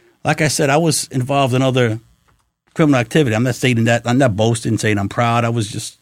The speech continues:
you know, like I said, I was seventeen. I brought my own apartment. I always had my car, my apartment.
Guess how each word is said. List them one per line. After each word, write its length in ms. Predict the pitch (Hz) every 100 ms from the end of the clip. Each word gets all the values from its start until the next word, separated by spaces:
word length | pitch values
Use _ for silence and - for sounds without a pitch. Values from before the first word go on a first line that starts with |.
| _
you 120 | -
know, 120 | 95 92
like 180 | 101 123
I 40 |
said, 200 | 139 113
I 80 | 120
was 100 | -
seventeen. 380 | 131 113 151 110
I 40 |
brought 180 | 113 98
my 100 | 127
own 60 |
apartment. 360 | 107 139 98 101
I 160 | 127 117
always 220 | 110 101
had 100 | 104
my 100 | 98
car, 340 | - 110 110
my 100 | 104
apartment. 360 | 101 113 120